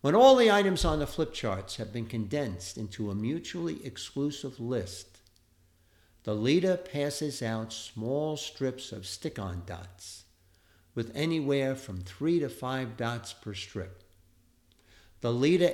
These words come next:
asks the participants to place their dots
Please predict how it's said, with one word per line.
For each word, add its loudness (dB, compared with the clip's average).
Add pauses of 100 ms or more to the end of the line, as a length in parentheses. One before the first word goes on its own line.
asks 0
the -4
participants -6 (340)
to -8
place 0
their -2
dots -6